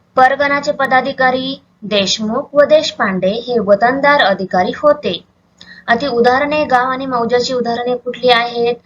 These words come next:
वाई कसब्यातील छोटेसे गाव, कसबा. उदाहरण, वाई कसबा, इंदापूर कसबा.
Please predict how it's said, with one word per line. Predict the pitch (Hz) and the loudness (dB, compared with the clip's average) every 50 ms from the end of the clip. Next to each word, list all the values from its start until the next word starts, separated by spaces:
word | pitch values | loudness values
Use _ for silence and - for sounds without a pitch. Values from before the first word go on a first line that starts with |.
| - - - - _ _ | -20 -20 -20 -20 _ _
वाई | 208 220 214 196 202 220 277 302 | 0 2 2 2 2 0 -2 -2
कसब्यातील | - - 269 254 254 220 208 214 202 190 190 - 214 226 247 294 - - | -2 -2 -2 -2 -4 -2 0 2 2 2 0 -2 -6 -8 -8 -8 -10 -12
छोटेसे | - 240 214 196 190 196 190 185 185 - - 233 | -6 -4 -4 -2 -2 -2 -4 -4 -4 -4 -4 -4
गाव, | - - 247 254 247 220 185 175 165 - _ _ _ _ _ _ _ _ _ _ | 0 2 2 2 2 0 0 -2 -4 -8 _ _ _ _ _ _ _ _ _ _
कसबा. | 240 233 233 233 233 233 269 262 262 262 269 277 277 - _ - | 2 2 2 2 0 -2 0 0 2 2 0 -4 -6 -10 _ -6
उदाहरण, | 226 233 233 247 240 240 240 254 254 254 254 262 269 269 - _ _ - - _ _ - | -4 0 2 2 2 2 2 2 0 0 0 -2 -4 -6 -12 _ _ -20 -20 _ _ -2
वाई | 208 220 202 190 196 202 247 269 | 0 2 2 2 0 -2 -4 -4
कसबा, | - - 262 254 247 - - 254 254 254 254 269 262 - - | -2 -2 -2 -2 -4 -2 0 0 2 2 0 -2 -4 -6 -6
इंदापूर | 202 196 196 190 190 185 185 - - 262 277 | -4 -2 0 2 2 0 0 -2 -4 -6 -6
कसबा. | - - 311 320 - - 262 254 254 202 | -2 0 2 2 2 0 -2 -2 -2 -2